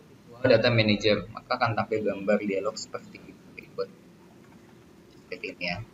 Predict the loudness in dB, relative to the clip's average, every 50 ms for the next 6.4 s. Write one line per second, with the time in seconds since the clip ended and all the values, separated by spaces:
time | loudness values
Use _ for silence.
0 | -20 -20 -20 -20 -20 -20 -20 -20 -20 -20 -20 -20 -20 -20 -20 -20 -20 -20 -20 -20
1 | -20 -20 -20 -20 -20 -20 -20 -20 -20 -14 -4 0 2 4 4 4 4 2 2 0
2 | 0 0 2 4 4 4 2 0 0 2 4 6 6 6 4 2 0 -6 -18 -20
3 | _ _ _ _ _ _ _ _ -12 -12 -10 -12 -14 -14 -18 -20 -20 -20 -12 -4
4 | 0 2 2 2 4 2 0 0 0 0 -2 0 2 2 0 0 -2 -2 -2 -2
5 | 0 0 0 2 2 4 4 4 4 4 2 2 0 2 2 2 4 4 4 2
6 | 2 2 2 2 0 0 -2 -4